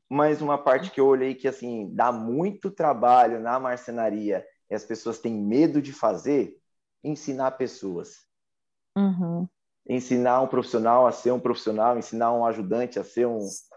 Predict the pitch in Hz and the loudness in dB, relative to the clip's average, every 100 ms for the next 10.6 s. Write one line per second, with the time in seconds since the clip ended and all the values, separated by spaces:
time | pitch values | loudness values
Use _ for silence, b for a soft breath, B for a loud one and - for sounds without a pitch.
0 | - 110 107 110 110 110 110 92 90 107 | -12 -8 -8 -8 -6 -4 -2 -2 0 2
1 | 127 131 117 110 113 113 104 98 120 110 | 4 6 4 0 -8 -4 -4 0 0 0
2 | 98 - 127 120 107 95 95 104 - 95 | -4 -2 -2 -2 -8 -12 -10 -12 -10 -6
3 | 110 123 120 117 110 110 131 127 127 123 | -2 0 0 -2 -4 -2 -2 0 -2 -2
4 | - _ _ 101 113 110 113 110 101 110 | -8 _ _ -4 -4 -2 -4 -4 -2 -2
5 | 110 110 131 131 123 123 117 113 107 - | -2 -2 -4 -2 -2 -2 -6 -6 -6 -8
6 | 101 98 127 147 - - - - 117 123 | -6 -2 0 0 -2 -16 -14 -4 0 2
7 | 113 123 143 143 151 156 165 - 139 135 | 2 0 -2 0 -2 -2 -6 0 2 4
8 | 117 107 95 127 - 139 143 123 120 107 | 2 -2 -4 -10 -8 -8 -6 -2 0 0
9 | 95 - - - 113 117 120 147 - 131 | -2 -8 -16 -4 0 0 0 -8 -8 -10
10 | - 120 110 113 147 - | -4 -2 0 -2 -4 -14